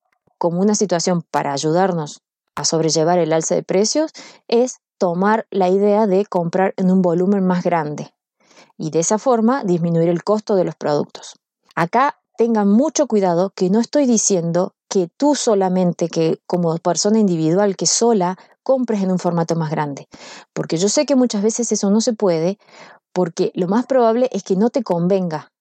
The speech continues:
Eso lo tienes que tener muy claro, porque el valor de la mercadería que tienes en stock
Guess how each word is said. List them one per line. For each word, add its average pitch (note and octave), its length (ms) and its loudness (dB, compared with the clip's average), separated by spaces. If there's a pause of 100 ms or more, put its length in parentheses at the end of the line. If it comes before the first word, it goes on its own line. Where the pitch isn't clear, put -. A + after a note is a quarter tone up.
(160)
Eso G3 200 0
lo G3 120 2
tienes G3+ 240 0
que - 60 -16
tener F#3 220 0
muy G3+ 220 4
claro, D#3+ 360 -4 (500)
porque F#3 240 -2
el F#3 80 0
valor F#3+ 300 2
de C#4+ 80 0
la C4+ 100 0
mercadería G#3 560 2
que G#3 100 -2
tienes G3+ 300 0
en F#3+ 80 2
stock F#3+ 540 -2